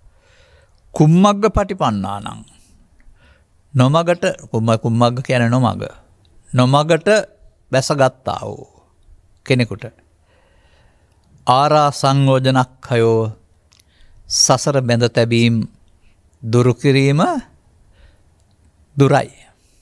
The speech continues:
ළඟ නෑ. මක් නිසාද? පස්සයට මුලා වූ සහ, අ,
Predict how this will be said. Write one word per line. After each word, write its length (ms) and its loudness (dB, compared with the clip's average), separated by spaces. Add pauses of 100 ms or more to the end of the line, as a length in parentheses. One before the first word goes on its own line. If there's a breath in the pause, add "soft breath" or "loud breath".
(2750)
ළඟ 200 -2
නෑ. 220 -4 (1400)
මක් 200 -4
නිසාද? 400 -2 (3500)
පස්සයට 580 -2
මුලා 380 2
වූ 200 0
සහ, 140 -4
අ, 180 0